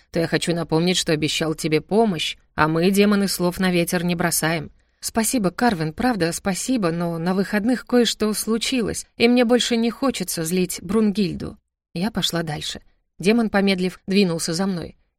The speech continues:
Колесики чемодана снова заскрежетали по полу. Меня не покидало ощущение, что Карвин хочет что-то сказать.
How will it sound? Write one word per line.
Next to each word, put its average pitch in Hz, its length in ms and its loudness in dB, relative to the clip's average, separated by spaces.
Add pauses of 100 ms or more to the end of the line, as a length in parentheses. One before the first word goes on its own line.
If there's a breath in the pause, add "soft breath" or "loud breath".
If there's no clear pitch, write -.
(140)
Колесики 165 420 2
чемодана 170 460 -2
снова 196 360 -2
заскрежетали 160 720 -4
по 170 180 -2
полу. 156 300 -8 (440)
Меня 240 240 4
не 233 100 2
покидало 220 420 0
ощущение, 208 560 -2
что 180 200 -4
Карвин 220 440 -2
хочет 208 380 -4
что-то 220 380 -4
сказать. 220 580 -8